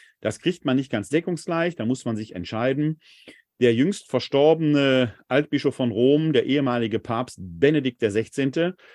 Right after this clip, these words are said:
votiert in seinen Jesusbüchern für die johannäische Chronologie. Da bin ich persönlich skeptisch. Er schreibt ja aber Gott sei Dank in seinen Einleitungen, dass die nicht Äußerung des authentischen Lehramtes der römisch-katholischen Kirche sein. Man darf also davon abweichen, davon mache ich Gebrauch.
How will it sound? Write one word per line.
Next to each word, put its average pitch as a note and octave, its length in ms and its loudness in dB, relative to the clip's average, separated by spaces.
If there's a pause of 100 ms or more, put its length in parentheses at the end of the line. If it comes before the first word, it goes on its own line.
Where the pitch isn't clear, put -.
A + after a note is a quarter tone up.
(180)
votiert B2 500 0
in C3+ 160 2
seinen B2+ 300 2
Jesusbüchern B2+ 680 0
für B2+ 160 -2
die A#2 80 -2
johannäische A2 480 -2
Chronologie. D#3+ 640 -4
Da D3+ 140 -4
bin B2 200 -2
ich F3 200 -12
persönlich C3+ 460 -2
skeptisch. F3 680 -2
Er F#2 120 -8
schreibt - 360 -4
ja A#2 80 -2
aber G2 140 -2
Gott B2+ 180 -4
sei B2 140 -6
Dank A#2+ 260 -4
in G2 140 -4
seinen F#2+ 480 -4 (680)
Einleitungen, D3 760 4
dass A#2+ 200 0
die A2 140 -4
nicht C#3+ 400 -4
Äußerung C3+ 360 0
des A2+ 100 -8
authentischen C3+ 500 -8
Lehramtes C3 320 -4
der A2+ 80 -8
römisch-katholischen A#2 520 -6
Kirche C#3 220 -2
sein. B2 160 -2
Man G#2 140 -6
darf C3+ 220 0
also G#2+ 180 -6
davon G2+ 240 -4
abweichen, C#3+ 480 -4
davon A2+ 220 -4
mache C3+ 200 -8
ich - 220 -14
Gebrauch. G#2 580 -4